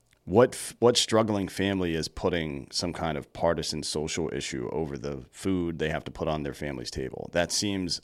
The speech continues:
unlikely to me, very unlikely. It seems to me like the people who are focused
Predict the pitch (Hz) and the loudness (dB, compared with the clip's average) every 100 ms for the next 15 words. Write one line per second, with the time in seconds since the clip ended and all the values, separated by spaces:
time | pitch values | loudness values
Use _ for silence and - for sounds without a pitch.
0 | _ 117 117 107 95 80 71 76 58 50 | _ 2 4 4 2 -2 -8 -8 -8 -10
1 | - - - 101 104 92 76 69 60 58 | -14 -14 -2 2 4 2 0 -2 -4 -8
2 | 50 - - - 120 127 - 101 117 117 | -6 -2 2 4 4 2 0 2 4 4
3 | 92 78 78 - _ _ _ _ _ _ | 4 0 -2 -6 _ _ _ _ _ _
4 | _ - - 196 110 98 95 95 90 85 | _ -2 -2 2 2 2 2 2 0 0
5 | 73 - - - - - _ - 120 113 | -4 -12 -20 -20 -20 -20 _ 2 6 6
6 | 110 98 | 6 0